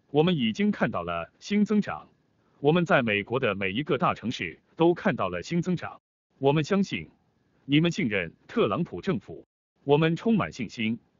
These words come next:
如果我们能够帮助你们进入市场并重新实现贸易平衡，那么你们底特律人就会取得成功。让我以此来结束我的演讲。对于美国的每一家小公司来说，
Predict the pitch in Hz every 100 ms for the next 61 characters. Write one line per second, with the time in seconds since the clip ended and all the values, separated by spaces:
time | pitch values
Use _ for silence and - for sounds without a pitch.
0 | _ - 180 175 170 117 127 110 127 135
1 | 85 - _ - 185 185 143 104 95 101
2 | 131 226 139 110 - - 82 78 - _
3 | 165 147 143 - 117 202 - - 120 -
4 | 98 147 131 98 - 104 - 80 - _
5 | _ _ _ 196 160 139 110 117 143 139
6 | 104 170 160 104 80 82 - - 196 147
7 | 127 98 - 90 110 - 101 117 113 -
8 | _ _ _ _ _ - 196 165 107 131
9 | - 95 87 - - 120 160 156 147 147
10 | 98 85 113 95 165 85 73 _ _ _
11 | _ _ 175 139 139 127 101 117 110 98
12 | 101 98 156 - 151 156 90 80 165 170
13 | 175 85 90 101 95